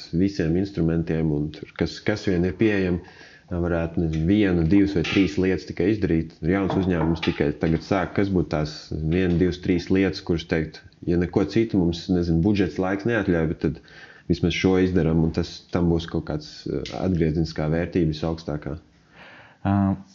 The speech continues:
Speaker 2: man liekas, kad, ā, ir jāsāk, ā, ar to, ka tu Pasaki, ā, kas, piemēram, ir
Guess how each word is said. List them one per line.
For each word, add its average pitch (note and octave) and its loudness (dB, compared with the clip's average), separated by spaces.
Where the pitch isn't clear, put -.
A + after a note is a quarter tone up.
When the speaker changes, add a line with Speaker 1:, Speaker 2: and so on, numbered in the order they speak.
Speaker 2:
man A2 2
liekas, A2+ 0
kad, F#2+ 2
ā, F#2+ 0
ir G2 -2
jāsāk, G2 -2
ā, F#2 0
ar - -8
to, F2+ -2
ka F2+ -4
tu F2+ -4
Pasaki, F#2 -4
ā, - -6
kas, G2 -4
piemēram, F2+ -2
ir F2 -10